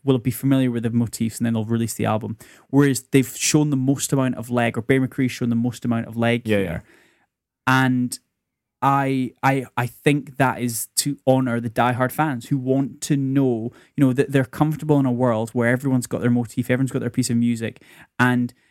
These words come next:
Speaker 1: you know, you hear these cues when you see them on screen.
Speaker 2: Yeah.
Speaker 1: Um,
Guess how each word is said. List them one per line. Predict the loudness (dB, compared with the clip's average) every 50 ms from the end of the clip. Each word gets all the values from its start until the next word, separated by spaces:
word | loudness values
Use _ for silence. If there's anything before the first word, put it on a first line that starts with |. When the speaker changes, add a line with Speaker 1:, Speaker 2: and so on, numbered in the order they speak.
| _ 0
Speaker 1:
you | 2
know, | 2 2
you | 2 2 0 0
hear | 0 -2 0 0 0
these | 0 0 -2 -4
cues | -6 -2 0 0 0 2 0
when | 0 0
you | 0 -2
see | 0 0 0
them | 2 2 2
on | 2 0 0
screen. | -4 -4 -2 0 0 0 0
Speaker 2:
Yeah. | 0 -2 -4 -6 _ _ _ _ _
Speaker 1:
Um, | 0 2 2 2 2 0 0 -2 -4